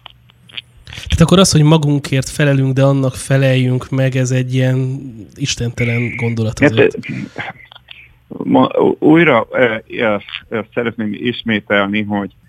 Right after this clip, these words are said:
Speaker 2: hogy, ö, ha az ember ismerné magát, akkor ennek lenne értelme.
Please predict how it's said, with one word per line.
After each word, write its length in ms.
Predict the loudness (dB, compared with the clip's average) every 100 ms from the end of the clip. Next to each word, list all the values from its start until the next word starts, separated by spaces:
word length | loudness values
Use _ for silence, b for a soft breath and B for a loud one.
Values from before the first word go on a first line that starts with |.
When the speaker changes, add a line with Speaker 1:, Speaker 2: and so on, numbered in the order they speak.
| b b b _
Speaker 2:
hogy, 240 | -4 -4 -2
ö, 220 | 0 0 -2 -2
ha 120 | 0
az 80 | 0 0
ember 380 | 2 4 2 0
ismerné 540 | -6 -4 -4 -4 -4
magát, 520 | -2 -2 0 0 -2 _
akkor 680 | -6 -6 -4 -2 0 0 -4
ennek 340 | -6 -2 -2 -4
lenne 280 | -2 -2 -2
értelme. 760 | 0 -2 -2 -4 -4 -4 -8